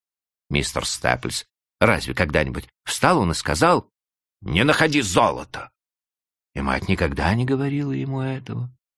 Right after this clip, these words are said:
И учитель не читал ему страшных историй про мальчиков, которые нашли золото и никому не сказали,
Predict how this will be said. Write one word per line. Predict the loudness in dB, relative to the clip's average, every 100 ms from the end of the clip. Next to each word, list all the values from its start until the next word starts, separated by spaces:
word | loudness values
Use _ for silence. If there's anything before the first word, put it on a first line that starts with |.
| _ _ _
И | -6
учитель | -4 2 2 4 2 2
не | 2
читал | 0 2 2 2
ему | -2
страшных | -6 -2 0 0 -2 -8 -8
историй | -10 2 4 4 2
про | 2 4
мальчиков, | 6 6 2 -2 -4 -2
которые | 0 0 2 4
нашли | 2 0 0
золото | 2 6 8 6 4 0 -6 _ _
и | 2
никому | 2 2 0
не | 0
сказали, | -2 -2 0 4 4 4 2 -2